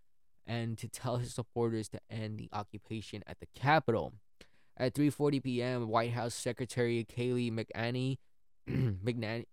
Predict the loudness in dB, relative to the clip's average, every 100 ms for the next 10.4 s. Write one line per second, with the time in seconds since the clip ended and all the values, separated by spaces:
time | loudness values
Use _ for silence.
0 | -10 -2 -2 -2 -4 -6 -12 -20 -20 -20
1 | -20 -20 -20 -20 -20 -20 -20 -20 -20 -20
2 | -20 -12 -6 -6 -4 -6 -4 -2 -2 -4
3 | -6 -18 -20 -20 -14 -8 -4 -4 -4 -4
4 | -6 -2 0 2 2 0 0 0 2 2
5 | 2 0 0 0 0 0 0 -2 -4 -6
6 | -4 -2 0 0 -2 -4 -4 -4 -2 -2
7 | -2 -4 0 6 8 6 4 -4 -20 -20
8 | -20 -20 -20 -20 -20 -20 -20 -20 -20 -20
9 | -6 -6 -2 0 0 0 0 -2 -2 -6
10 | -6 -4 -4